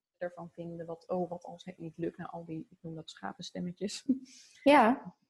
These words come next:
Speaker 1: maand, eh, naar Bali dus ook geweest, in mijn eentje. Eh, daarvoor had ik al mijn baan opgezegd. Ja, dat, dat is, dat heeft allemaal, eh, ervoor gezorgd om die keuze te maken, ik ga nu mijn baan opzeggen, ik ga die sprong wagen.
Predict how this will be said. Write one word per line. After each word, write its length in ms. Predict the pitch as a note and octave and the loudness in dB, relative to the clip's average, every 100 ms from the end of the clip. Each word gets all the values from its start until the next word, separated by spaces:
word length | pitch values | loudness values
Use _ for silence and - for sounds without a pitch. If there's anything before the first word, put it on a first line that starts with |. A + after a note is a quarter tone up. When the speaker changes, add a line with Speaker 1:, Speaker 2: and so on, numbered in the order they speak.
| _ | _
Speaker 1:
maand, 380 | F3+ F3+ F#3 - | -2 0 0 -2
eh, 180 | E3 E3 | -6 -4
naar 200 | E3+ F3 | -2 2
Bali 400 | E3+ G3 A3 G#3 | 4 6 4 2
dus 220 | G3 G3+ | 0 0
ook 180 | G3 F#3+ | -2 -2
geweest, 340 | F3+ F3+ F3+ | -2 -2 -2
in 120 | - G#3+ | -2 0
mijn 120 | - | 0
eentje. 560 | E3+ G3 G3 F3 F3 F#3+ _ _ _ _ _ _ _ _ - | 0 0 -2 -6 -6 -8 _ _ _ _ _ _ _ _ -18
Eh, 240 | - E3 E3 | -10 -8 -6
daarvoor 360 | D#3+ E3 G#3 G#3 | -4 0 2 2
had 120 | F#3 | 2
ik 80 | F3+ | -4
al 100 | F3+ | -4
mijn 160 | D#3+ E3 | -4 -2
baan 240 | F#3+ G3 | 0 -2
opgezegd. 600 | F3+ - F3 F3 F3 - | -4 -8 -6 -4 -6 -2
Ja, 100 | F3+ | 0
dat, 200 | F3+ - | 0 -2
dat 140 | G3+ | -6
is, 220 | G#3 G#3 - | -8 -8 -6
dat 140 | A3 | 0
heeft 240 | A#3 A#3 - | 2 2 4
allemaal, 600 | B3+ D#4 C#4 C#4 C4+ - | 6 6 2 0 -2 0
eh, 180 | A3 G#3+ | -2 -2
ervoor 220 | - G3+ | -4 -6
gezorgd 320 | - G3+ G3+ G3 | -2 0 0 -2
om 80 | |
die 120 | F#3 - | -6 0
keuze 260 | F#3+ G3 | 0 0
te 100 | F3+ | -4
maken, 220 | F3+ F3 - | -6 -6 -10
ik 100 | - | -10
ga 100 | F3+ | -4
nu 140 | F3 | -4
mijn 140 | E3+ | -2
baan 220 | D#3+ E3+ E3 | -2 -2 -4
opzeggen, 340 | D#3+ F3+ - | -8 -12 -14
ik 60 | - | -12
ga 100 | E3 | -10
die 100 | D#3+ | -10
sprong 340 | - E3 D#3 | -8 -6 -6
wagen. 400 | C#3 C#3+ - - | -8 -14 -16 -20